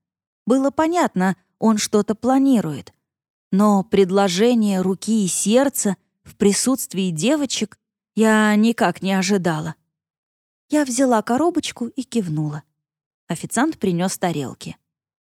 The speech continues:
Ощущения были странными, одновременно радость и досада. Мне казалось, я полностью в семье,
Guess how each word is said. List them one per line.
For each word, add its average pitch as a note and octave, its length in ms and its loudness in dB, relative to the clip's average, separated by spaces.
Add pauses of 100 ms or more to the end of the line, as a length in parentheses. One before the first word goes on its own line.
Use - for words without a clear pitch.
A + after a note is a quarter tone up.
(480)
Ощущения F4 640 0
были D4+ 240 0
странными, F3+ 800 -2 (300)
одновременно G#3+ 1000 0
радость B3+ 720 -2
и A#3 120 -2
досада. G3 680 -4 (800)
Мне A#3+ 220 4
казалось, C4+ 680 2
я C4 160 2
полностью D4+ 640 0
в - 80 -8
семье, G#3+ 560 0